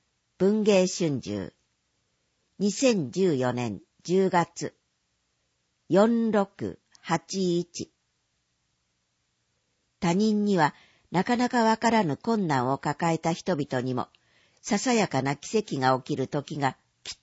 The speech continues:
とある。短編の名手が送る六つの物語。手紙。小出丸瑠衣、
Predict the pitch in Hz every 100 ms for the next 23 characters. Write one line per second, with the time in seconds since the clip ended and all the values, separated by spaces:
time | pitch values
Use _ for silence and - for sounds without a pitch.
0 | - 320 190 165 - _ _ _ _ _
1 | _ _ _ _ _ 226 240 - 233 220
2 | 226 220 220 180 151 135 135 143 170 165
3 | 156 _ _ _ - 170 - - 254 190
4 | 107 143 160 151 147 - 123 - - _
5 | _ _ _ _ _ _ _ _ _ _
6 | _ _ _ _ _ _ _ _ _ _
7 | _ _ _ _ _ _ _ _ _ _
8 | _ _ 180 185 202 196 185 175 - _
9 | _ _ _ _ _ _ _ _ _ _
10 | _ _ - 214 254 240 156 127 131 160
11 | 165